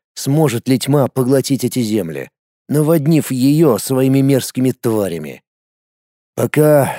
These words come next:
армия некроманта не будет разбита, все вы служите и подчиняетесь мне. Когда угроза будет устранена, вы сможете выбрать,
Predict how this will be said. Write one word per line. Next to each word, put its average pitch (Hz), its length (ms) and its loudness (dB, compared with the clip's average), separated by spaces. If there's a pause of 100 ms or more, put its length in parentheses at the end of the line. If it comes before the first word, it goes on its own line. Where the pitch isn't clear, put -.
армия 143 440 2
некроманта 143 680 2
не 143 120 2
будет 139 300 2
разбита, 123 680 -2 (260)
все 156 340 -2
вы 135 360 2
служите 147 640 0
и 135 80 2
подчиняетесь 143 840 0
мне. 117 420 -2 (280)
Когда 113 340 2
угроза 135 400 2
будет 139 280 2
устранена, 135 680 0 (280)
вы 123 200 0
сможете 147 460 0
выбрать, 143 460 0